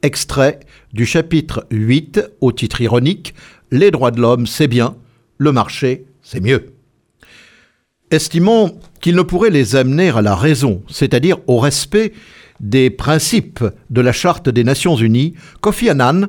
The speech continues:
son secrétaire général, a décidé de négocier un compromis avec les cosmocrates. Il a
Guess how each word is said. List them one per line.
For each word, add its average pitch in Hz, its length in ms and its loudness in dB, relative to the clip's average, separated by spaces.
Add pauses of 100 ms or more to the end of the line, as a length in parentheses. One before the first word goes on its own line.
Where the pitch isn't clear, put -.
(240)
son 139 260 0
secrétaire 165 500 0
général, 117 640 0
a 127 80 2
décidé 170 380 0
de 135 80 0
négocier 135 680 0
un 107 140 0
compromis 143 720 0
avec 160 420 0 (240)
les 131 180 0
cosmocrates. - 920 -2 (320)
Il 156 120 2
a 170 160 2